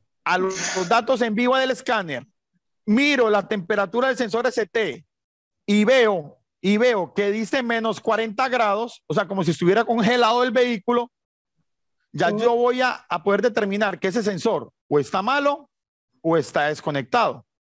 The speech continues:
Speaker 1: ¿ya? Pero es porque estoy contrastando dos cosas.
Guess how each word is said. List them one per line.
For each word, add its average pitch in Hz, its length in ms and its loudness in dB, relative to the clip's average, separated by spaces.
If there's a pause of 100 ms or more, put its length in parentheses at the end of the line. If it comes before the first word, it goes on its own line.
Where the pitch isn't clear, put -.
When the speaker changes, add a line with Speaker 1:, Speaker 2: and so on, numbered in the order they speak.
(420)
Speaker 1:
¿ya? - 260 -2 (500)
Pero 196 160 2
es - 80 -4
porque 240 220 0
estoy 208 160 0
contrastando 208 800 -2
dos 233 180 0
cosas. 147 400 -2